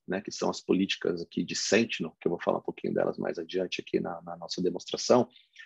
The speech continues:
que justamente vão endereçar essas questões, né? Então, antes de eu provisionar um recurso, eu quero dizer lá dentro da política que ele não pode ter determinada porta aberta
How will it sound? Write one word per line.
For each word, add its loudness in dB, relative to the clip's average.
que 6
justamente 10
vão 8
endereçar 8
essas -6
questões, 0
né? -2
Então, 4
antes 10
de 10
eu 6
provisionar 4
um -4
recurso, 6
eu 4
quero 6
dizer 4
lá 8
dentro 0
da 4
política 6
que 4
ele 12
não 6
pode 6
ter 6
determinada 6
porta 4
aberta 4